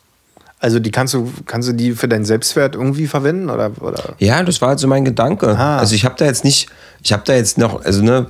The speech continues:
Speaker 2: willkommen bei
Speaker 1: Ja.
Speaker 2: nicht zu Ende gedacht, aber, ähm,
Speaker 1: <laughs>
Speaker 2: ich dachte so, okay, was ist denn, wenn du dir so, so eine, so eine, so eine, so eine, auch so eine Sachen vorstellst und dadurch halt selber dein Selbstwertgefühl halt irgendwie voll positiv beeinflusst?
Speaker 1: Na, es gibt ja dieses, äh, es gibt ja dieses Konzept von fake it till you make it.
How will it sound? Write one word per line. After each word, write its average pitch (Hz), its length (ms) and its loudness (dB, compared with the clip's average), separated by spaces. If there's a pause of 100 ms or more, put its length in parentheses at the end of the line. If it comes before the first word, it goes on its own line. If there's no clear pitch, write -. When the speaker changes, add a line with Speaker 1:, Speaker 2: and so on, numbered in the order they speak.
(160)
Speaker 2:
willkommen 120 360 2
bei 110 140 4
Speaker 1:
Ja. 110 40 4
Speaker 2:
nicht 113 160 2
zu - 100 0
Ende 127 200 4
gedacht, 95 340 0
aber, 90 420 2
ähm, 98 400 2
Speaker 1:
<laughs> 160 440 -4
Speaker 2:
ich - 80 -10
dachte 120 140 2
so, 117 120 2
okay, 101 260 -2
was 104 140 -2
ist - 220 -4
denn, 175 100 -2
wenn 135 140 2
du 131 100 2
dir 117 140 2
so, 104 120 0
so 98 140 0
eine, 101 160 4
so 95 140 0
eine, 92 260 0
so 92 80 -4
eine, 87 260 2
so 87 120 -2
eine, - 120 -2
auch - 120 -4
so - 140 -6
eine 113 100 2
Sachen 101 260 -4
vorstellst 160 640 -2 (300)
und 85 160 -2
dadurch 104 280 0
halt 113 120 -2
selber 120 320 0
dein 120 160 0
Selbstwertgefühl 95 800 0
halt 85 120 2
irgendwie 90 200 2
voll 104 320 2
positiv 123 640 -2
beeinflusst? 113 640 0 (460)
Speaker 1:
Na, - 80 2
es 160 120 0
gibt 170 220 -2
ja 202 100 4
dieses, 165 460 0 (100)
äh, 139 320 0
es - 120 -12
gibt 160 140 -8
ja 170 80 0
dieses 147 300 -2
Konzept 160 480 -4
von 139 340 0
fake 147 300 -2
it 147 120 0
till 139 160 0
you 131 60 2
make 120 300 0
it. 104 180 -6